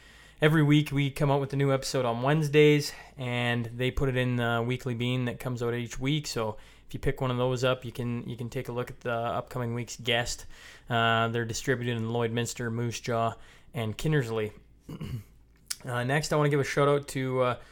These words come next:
two guys. Uh, they've been following me right since the start. So Evan Priest, uh, it seems like every time I hop on Snapchat when a new episode comes out, he's, he's driving somewhere, he's taking a Snapchat of it, and, uh, giving me good feedback. He, he's been enjoying 'em. So thanks, Evan, for listening.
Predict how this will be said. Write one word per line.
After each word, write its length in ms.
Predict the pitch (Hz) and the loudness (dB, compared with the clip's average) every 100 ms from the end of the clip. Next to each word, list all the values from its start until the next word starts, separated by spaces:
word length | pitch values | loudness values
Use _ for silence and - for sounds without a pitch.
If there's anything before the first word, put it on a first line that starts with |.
| - | -6
two 120 | 214 | 0
guys. 360 | 160 139 156 147 | 4 4 4 2
Uh, 220 | 135 131 131 | 0 0 2
they've 120 | 139 | 0
been 120 | 139 | 0
following 320 | - 156 160 | 2 2 4
me 80 | 147 | 4
right 200 | 143 143 | 4 2
since 220 | - 127 | -2 -8
the 80 | - | -8
start. 420 | - 135 143 151 | -2 2 2 2
So 280 | - 127 117 - - - | -2 -2 -4 -8 -20 -4
Evan 200 | 147 156 | -2 0
Priest, 540 | 135 156 160 151 - 139 | -2 0 2 0 -2 -4
uh, 520 | 135 123 123 120 123 | -2 0 2 0 -2
it 160 | 127 | -6
seems 260 | - 151 143 | -2 0 2
like 120 | 127 | 0
every 140 | 139 127 | 0 -2
time 240 | 131 127 | -2 0
I 60 | 120 | 0
hop 200 | 123 127 | 0 0
on 100 | 117 | -4
Snapchat 600 | - 123 123 - 123 123 | -2 -2 -2 0 0 0
when 80 | |
a 60 | 123 | -2
new 160 | 123 123 | 0 -2
episode 340 | 123 135 123 | -2 -4 -4
comes 240 | 135 127 | -6 -4
out, 140 | 123 123 | -4 -4
he's, 260 | 120 110 - - - - | -6 -8 -14 -20 -20 -16
he's 140 | - 131 | -6 2
driving 340 | 151 147 147 | 6 8 8
somewhere, 340 | 143 147 143 135 | 4 2 4 2
he's 120 | 127 | 2
taking 260 | 147 139 | 0 0
a 60 | 127 | -4
Snapchat 580 | - 135 131 - 131 127 | -4 -2 -2 0 0 2
of 140 | 123 | 2
it, 180 | 127 123 | -2 -2
and, 340 | 120 117 117 | -6 -6 -4
uh, 220 | 120 117 110 - - - - | 0 0 0 -6 -20 -18 -2
giving 140 | 143 | 2
me 80 | 139 | 4
good 240 | 135 143 | 6 4
feedback. 560 | - 147 135 143 135 135 | 4 0 2 4 4 2
He, 260 | 127 123 | 0 2
he's 240 | 110 135 123 | 0 -2 0
been 180 | 127 127 | 0 0
enjoying 440 | 123 123 123 120 | 0 2 2 2
'em. 100 | 113 | 0
So 140 | - | -4
thanks, 320 | 120 139 135 139 | -2 0 2 0
Evan, 180 | 127 | -2
for 140 | 120 120 | -4 -4
listening. 440 | 123 117 - 120 | -4 -4 -6 -8